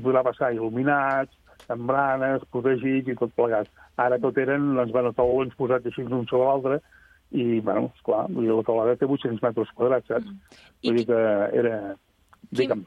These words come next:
Speaker 2: hi haurà,
Speaker 1: Digue'm.
Speaker 2: hi haurà alguna festa final per celebrar que s'acaba això? Va, no sé si es poden fer festes dins de Santa Maria, però jo proposo, eh?
Speaker 1: No, hi haurà... Hi haurà, hi haurà. <laughs> Quan vam crear la co-,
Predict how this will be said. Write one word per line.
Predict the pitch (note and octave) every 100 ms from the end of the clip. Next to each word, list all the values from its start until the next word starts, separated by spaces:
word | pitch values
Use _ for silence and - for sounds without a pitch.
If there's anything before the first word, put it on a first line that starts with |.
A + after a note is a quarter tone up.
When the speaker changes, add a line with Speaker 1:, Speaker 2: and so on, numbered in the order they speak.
| _
Speaker 2:
hi | - A#3
haurà, | B3 A#3+ B3+ C4+
Speaker 1:
Digue'm. | D4+ C4
Speaker 2:
hi |
haurà | B3+
alguna | B3+ C#4+ E4+
festa | - A3+ A3+ - F4
final | - B3+ A3+ A3+ D#4
per | - -
celebrar | A#3+ A#3 A3+ A#3
que | B3
s'acaba | B3+ B3+ G#3+ A3
això? | A3+ - G3 A4+ - E3 - - -
Va, | C#4
no | C4
sé | C4
si | B3+
es | A#3
poden | C4 B3+
fer | B3+
festes | A3+ A#3+ D4 D#4+
dins | C4 A3+
de | A#3+
Santa | A#3+ A3+ A#3
Maria, | G#3 A#3 E4
però | G#3+ A3
jo | A#3+
proposo, | C4 B3+ A3+ C#4 G#3
eh? | F#3 G4+ _ - E4+ E4 - _ -
Speaker 1:
No, | F#3 E3+ C3 -
hi | C#3
haurà... | C#3+ D3+ D3 C3+ C3
Hi | C3+
haurà, | C#3+ C#3+ C3+ C3 A#2+ A#2 A2+
hi | B2+
haurà. | B2+ C3 B2 - - -
<laughs> | E3+ - - - - - - - - D3+ D#3 C#3 D3
Quan | C#3+ C#3+
vam | F#3
crear | D#3+ F#3+ F#3
la |
co-, | E3 G3+